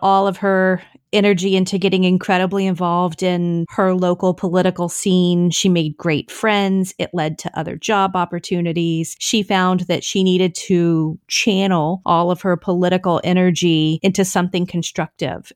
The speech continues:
And ultimately, of course, that was about making connection, meeting other people, and coming together in a really positive way for whatever cause people want to stand behind. So that's an incredibly positive thing. Not everyone has the time to do that too.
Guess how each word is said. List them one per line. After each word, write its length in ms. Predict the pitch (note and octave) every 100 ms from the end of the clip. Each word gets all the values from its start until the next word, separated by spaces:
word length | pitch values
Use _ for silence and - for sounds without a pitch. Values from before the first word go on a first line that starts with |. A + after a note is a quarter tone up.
| G3+
And 100 | -
ultimately, 640 | F3+ F#3 - E3+ - E3 E3+
of 100 | F#3
course, 380 | F3+ - F#3+
that 160 | - C#3+
was 180 | F3+ F#3
about 380 | E3+ D#3+ D#3 -
making 380 | D#3+ D#3+ - F3+
connection, 800 | - D#3+ D3+ - G3+ F#3 A#3 C#4+
meeting 360 | F#3 F#3+ G3 G3
other 200 | F#3 F3+
people, 640 | - F3 - G3 A#3 C#4+ -
and 560 | F3+ F3 E3+ E3 E3 - -
coming 320 | - G#3+ G3+
together 440 | F#3+ F#3 G3+ G3 F#3
in 80 | F3+
a 60 |
really 240 | F3+ F3+ E3+
positive 680 | - F3 E3+ E3 F3+ D#3+
way 300 | F3+ F3 E3+
for 180 | E3 G3
whatever 300 | G3+ G#3+ A3
cause 680 | A3+ G#3+ G3 G3 G3 F#3 -
people 480 | A3+ G#3+ G3+ F#3 F3+
want 140 | F3+
to 60 | E3+
stand 360 | - F#3 F3+ E3+
behind. 560 | E3 D3+ C3+ - F3+
So 160 | - G#3+
that's 260 | G#3 A3 A#3
an 80 |
incredibly 460 | A3 G#3 G3+ G3 F#3+
positive 540 | F#3 F#3 F#3 F#3 F3+
thing. 340 | - F3 E3+ F#3
Not 220 | G#3+ A#3
everyone 320 | B3 B3 A3+
has 240 | G#3+ G3+ F#3+
the 80 | F3
time 380 | - F#3 F#3+
to 120 | F#3+ E3+
do 200 | F3+ F3
that 200 | E3 -
too. 320 | G3+ F#3